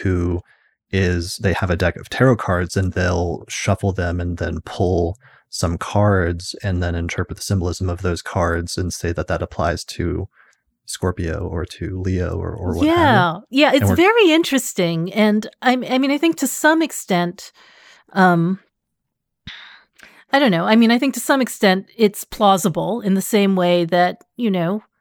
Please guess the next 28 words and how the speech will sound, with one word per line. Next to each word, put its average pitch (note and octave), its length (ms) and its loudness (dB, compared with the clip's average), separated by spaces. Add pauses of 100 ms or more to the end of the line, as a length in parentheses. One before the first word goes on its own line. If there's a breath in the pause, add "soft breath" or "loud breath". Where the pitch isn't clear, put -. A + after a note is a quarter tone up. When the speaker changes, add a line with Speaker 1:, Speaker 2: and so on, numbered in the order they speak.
(180)
Speaker 2:
um, E3 400 -2
reading F3 400 2
a E3 260 0
horoscope F3+ 560 0 (640)
column, E3+ 360 2
maybe D#3+ 380 0 (180)
based E3+ 260 2
on D3+ 100 0
the D#3 100 -4
rising E3 320 2
rather D#3 240 -2
than D#3+ 140 -4
the E3 100 -8
sun F3 240 -2
sign, E3 240 -6
I E3+ 60 -4
don't E3+ 140 -4
know, E3 180 -6
is E3+ 140 -8
plausible. E3 600 0 (360 loud breath)
But, G#3+ 340 4
um, F#3 300 4 (360 soft breath)
but B3 280 2 (600)
I C4 120 4
did F#4 240 2
one F#4 160 4
of G#3 120 0
those, F3+ 360 2